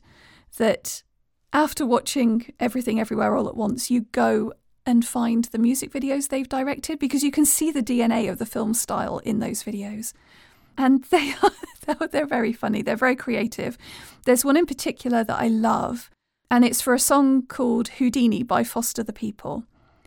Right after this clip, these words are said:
And you know how there are loads of music videos which are just filming the band performing the song?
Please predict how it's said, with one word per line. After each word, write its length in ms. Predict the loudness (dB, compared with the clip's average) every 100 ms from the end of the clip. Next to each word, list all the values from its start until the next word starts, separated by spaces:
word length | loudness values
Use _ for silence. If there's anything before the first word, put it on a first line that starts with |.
| _ _ _ 4
And 120 | 8
you 80 | 8
know 120 | 8
how 180 | 6 4
there 160 | 6
are 80 | 6
loads 340 | 4 2 2 0
of 200 | 0 4
music 280 | 4 2
videos 540 | -2 0 2 2 0 -4
which 260 | -6 -6 -2
are 180 | -2 -2
just 400 | -2 -4 -4 -8
filming 520 | -2 2 4 4 2
the 120 | 0
band 420 | -2 2 2 2
performing 520 | -2 -4 0 4 4 4
the 80 |
song? 460 | 2 0 2 2 2